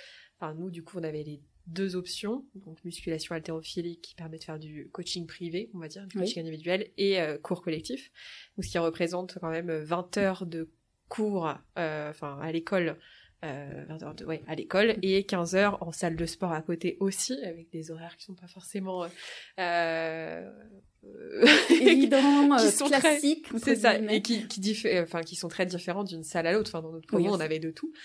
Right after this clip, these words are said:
Speaker 1: Euh, donc c'est vraiment un engagement, euh, physique, moral, euh, <laughs> en termes de temps, euh, également assez, assez dense. Donc, euh,
Speaker 2: Oui.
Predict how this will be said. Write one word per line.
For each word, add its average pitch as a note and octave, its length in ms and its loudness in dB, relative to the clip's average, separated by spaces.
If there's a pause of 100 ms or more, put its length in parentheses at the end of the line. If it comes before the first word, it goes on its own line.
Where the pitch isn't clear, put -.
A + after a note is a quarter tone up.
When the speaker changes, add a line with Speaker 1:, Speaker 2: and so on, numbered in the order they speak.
(400)
Speaker 1:
Euh, D#3+ 380 -4
donc F3+ 380 -6
c'est F#3+ 180 -4
vraiment F3+ 260 0
un F3+ 180 -2
engagement, G3+ 960 0
euh, D#3+ 1160 -6
physique, A3 800 -2 (100)
moral, F#3+ 800 0
euh, F3 600 -4
<laughs> - 720 4
en A#3+ 100 4
termes F3+ 300 -2
de F#3 140 2
temps, D#4+ 360 6 (400)
euh, F3+ 380 0
également F#3 460 0
assez, E3+ 420 -4
assez F3+ 280 -2
dense. G#3 260 0
Donc, F3 240 -6
euh, D#3+ 140 -2
Speaker 2:
Oui. E3 200 -8